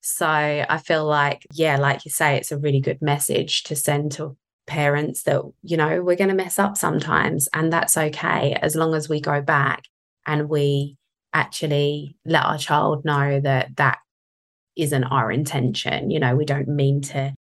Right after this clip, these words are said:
yell and shout and get angry or whatever it is that we've done. <laughs>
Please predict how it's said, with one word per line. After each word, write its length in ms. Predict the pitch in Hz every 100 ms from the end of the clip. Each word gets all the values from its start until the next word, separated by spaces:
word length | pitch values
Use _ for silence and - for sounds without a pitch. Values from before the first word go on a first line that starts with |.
| _ _ -
yell 340 | 151 131 139
and 160 | 143 139
shout 460 | 147 135 127 127 127
and 500 | 127 127 123 139 135 _ -
get 160 | -
angry 600 | 131 135 139 139 131 131 127
or 240 | 135 127
whatever 760 | 151 135 135 135 135 131 131 131
it 160 | - -
is 560 | 135 101 131 - - - 156
that 340 | 139 127 139
we've 460 | 147 127 127 131 - - - -
done. 400 | 127 - - 131 _ _ -
<laughs> 80 | -